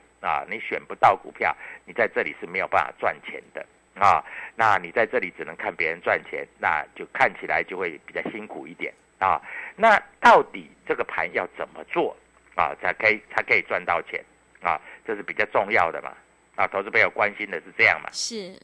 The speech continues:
Speaker 1: 对不对？
Speaker 2: 嗯。
Speaker 1: 那我股票已经挑好了啊，我在这里啊，还有做一些直播，如果各位投资朋友可以看的话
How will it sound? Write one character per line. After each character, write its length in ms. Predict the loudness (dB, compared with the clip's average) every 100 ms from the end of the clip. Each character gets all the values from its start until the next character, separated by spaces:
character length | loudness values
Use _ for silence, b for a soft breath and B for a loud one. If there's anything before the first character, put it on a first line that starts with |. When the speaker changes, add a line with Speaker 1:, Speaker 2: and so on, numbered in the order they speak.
| -20 _
Speaker 1:
对 100 | 0
不 60 | 6
对？ 60 | 6 4
Speaker 2:
嗯。 280 | -4 -14 -16 -20 _
Speaker 1:
那 320 | 2 4 2 -2 B B B _ _ 2
我 140 | 4
股 160 | 4 0
票 240 | 0 0 0
已 40 |
经 160 | -12 -4
挑 220 | 0 0
好 140 | 0 -8
了 140 | -12 _ _ _
啊， 260 | 4 4 4
我 160 | 2
在 140 | 4 4
这 180 | 4 0
里 180 | 0 -2
啊， 260 | -2 -2
还 140 | 0 2
有 260 | 2 0 -8 _ _ _ _ _ _ _ -20 0
做 160 | 2 4
一 40 |
些 100 | 4 0
直 160 | -10 -14
播， 260 | -8 -6 -6 -8
如 100 | -8
果 200 | -2 -2
各 120 | 0 -2
位 120 | -2
投 120 | -4
资 60 | 0
朋 100 | 2
友 120 | 2
可 80 | -2
以 120 | -8 -2
看 240 | -2 0
的 100 | -4
话 240 | -4 -2